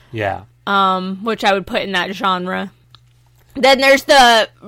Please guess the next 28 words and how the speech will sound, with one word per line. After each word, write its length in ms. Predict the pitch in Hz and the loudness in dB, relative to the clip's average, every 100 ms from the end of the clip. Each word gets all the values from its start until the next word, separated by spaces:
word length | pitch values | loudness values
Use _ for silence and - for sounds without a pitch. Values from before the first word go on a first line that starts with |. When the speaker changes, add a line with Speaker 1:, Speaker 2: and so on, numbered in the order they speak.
| 185 _ 220 - | -20 _ -18 -12
Speaker 2:
pop 400 | - 262 262 - | 2 4 2 -2
rehash 1000 | 214 202 247 262 247 185 185 196 - - _ _ _ - | -16 -8 -4 -4 -4 0 2 0 -4 -18 _ _ _ -4
of 180 | 226 190 | -4 -4
the 120 | 214 | -8
song 340 | - 226 214 | -2 -2 -2
in 100 | 214 | -4
the 80 | 202 | -8
movie, 400 | 196 196 190 196 | -6 -6 -6 -6
like 480 | 202 190 185 - _ _ _ _ _ _ _ _ _ - | -2 0 -2 -4 _ _ _ _ _ _ _ _ _ -10
Demi 240 | - 247 247 | -4 -4 -2
Lovato's 640 | 220 220 208 196 196 196 | -4 0 0 0 -2 -6
Let 180 | 202 190 | -4 -4
It 160 | 185 - | -6 -4
Go. 640 | 208 208 202 196 196 185 | 0 2 2 2 2 2
Speaker 1:
Or 140 | 196 175 | 2 0
there's 320 | 170 160 - | -2 -4 -6
the 340 | 151 139 123 | -4 -4 -4
just 360 | 120 135 - _ | -6 -8 -10 _
pop 280 | 147 135 - | -4 -2 -2
song 360 | 143 127 127 | -2 -2 -2
that 240 | 117 117 _ _ _ | -4 -4 _ _ _
is 260 | 139 127 | -4 -2
marketing 560 | 123 120 120 156 143 143 | 0 0 0 -2 -2 -2
the 80 | 143 | -4
movie. 500 | 143 147 143 156 147 _ | -4 -4 -4 -6 -10 _
Speaker 2:
Like 260 | 233 208 | -2 -2
Trolls. 680 | - 247 190 196 208 - - _ _ | -2 -4 -2 -2 -6 -10 -20 _ _
Speaker 1:
Or 560 | 135 127 120 113 117 | 0 0 0 -2 -6